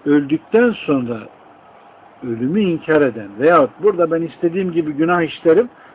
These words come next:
bak Allah bana azap etmiyor, bunca mal nimet veriyor, orada da bunu verecek diyenlere bu nedir? Reddiyedir. Veyahut işte toz toprak olduk, çürüdük, bizi nasıl diriltecek diyenlere Allah ne diyor?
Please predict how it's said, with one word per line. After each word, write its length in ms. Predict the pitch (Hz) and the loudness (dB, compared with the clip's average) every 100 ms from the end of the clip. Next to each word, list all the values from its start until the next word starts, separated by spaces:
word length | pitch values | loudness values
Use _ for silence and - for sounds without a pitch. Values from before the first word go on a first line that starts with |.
| - | -10
bak 120 | 165 | -2
Allah 260 | 170 180 180 - | 2 4 2 2
bana 220 | 180 180 | 2 2
azap 280 | 175 180 180 | 4 4 4
etmiyor, 400 | 185 - 143 147 | 0 0 -4 -2
bunca 280 | 180 147 143 | -2 0 0
mal 260 | 156 165 | 2 2
nimet 480 | 151 165 180 185 - | 2 0 0 -4 -2
veriyor, 340 | 143 139 214 240 - - | -2 2 0 -2 -12 -8
orada 300 | 240 196 170 | 0 2 4
da 140 | 156 143 | 2 2
bunu 200 | 143 135 | 0 2
verecek 420 | 135 139 147 175 - | 2 2 0 -2 -4
diyenlere 460 | 131 123 123 120 117 | -4 -4 -4 -6 -6
bu 100 | 156 | -4
nedir? 280 | 170 175 277 - - - _ _ - 123 | -4 -4 -12 -18 -20 -20 _ _ -14 -6
Reddiyedir. 600 | 131 - - 131 107 101 - - - - - | -4 -6 -6 -6 -6 -12 -20 -20 -16 -6 2
Veyahut 360 | 185 220 233 247 _ _ - - - - - - | 4 6 4 0 _ _ -20 -20 -20 -20 -20 -20
işte 180 | - 160 - | -20 -20 -4
toz 200 | 185 208 | -2 -2
toprak 460 | - 202 233 214 - | -2 -2 2 2 2
olduk, 300 | 165 135 127 - - | 0 0 -6 -10 -10
çürüdük, 500 | 170 160 139 - - | -6 -6 -8 -12 -18
bizi 200 | 131 131 | -10 -4
nasıl 340 | 170 202 202 156 | -2 -2 -4 -4
diriltecek 580 | 139 135 120 123 117 113 - | -4 -4 -4 -6 -6 -8 -8
diyenlere 380 | 127 127 131 139 | -6 -4 -4 -4
Allah 260 | 143 156 | -2 -2
ne 240 | 151 185 151 | -2 -6 -2
diyor? 180 | 175 | -2